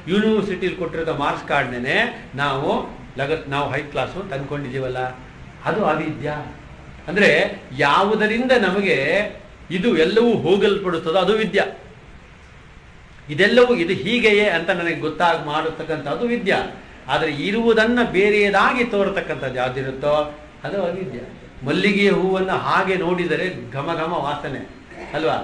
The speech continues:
ಹಸ್ತದಲ್ಲಿಟ್ಟು ಹೊಸಗಿ ವಾಸನೆ ನೋಡಿದರೆ ದುರ್ವಾಸನೆ. ಅದೊಂದೇ ಬೇರೆಯದ ಹಾಗೆ ಕಾಣುತ್ತೆ, ಬೇರೆದಾಗಿರುತ್ತೆ ಅಲ್ವಾ?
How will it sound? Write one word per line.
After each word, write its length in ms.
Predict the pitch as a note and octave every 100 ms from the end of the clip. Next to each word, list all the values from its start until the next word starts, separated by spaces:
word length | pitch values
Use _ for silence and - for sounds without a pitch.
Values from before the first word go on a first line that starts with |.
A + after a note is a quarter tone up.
| - - -
ಹಸ್ತದಲ್ಲಿಟ್ಟು 800 | D#3 E3 A3 G#3 G#3 G#3 G3+ G#3+
ಹೊಸಗಿ 420 | C3 C#3 F#3+ G3
ವಾಸನೆ 440 | G3+ F3+ F3+ F#3+ F#3
ನೋಡಿದರೆ 480 | F3+ F3+ F3+ F3+ G#3 - - - - - - - - - -
ದುರ್ವಾಸನೆ. 580 | D4+ D#3 B2+ - A#2 B2 - - - - -
ಅದೊಂದೇ 680 | - B3 D4 B3+ C#3 A2 -
ಬೇರೆಯದ 400 | F#3+ D4 E4 D#4
ಹಾಗೆ 320 | B3 C4+ D4
ಕಾಣುತ್ತೆ, 500 | G#3 D#3 B2 - A2 - C#3+
ಬೇರೆದಾಗಿರುತ್ತೆ 720 | A3 C#4+ D4+ A#3 F#3 - A2 - - -
ಅಲ್ವಾ? 220 | C3 C#3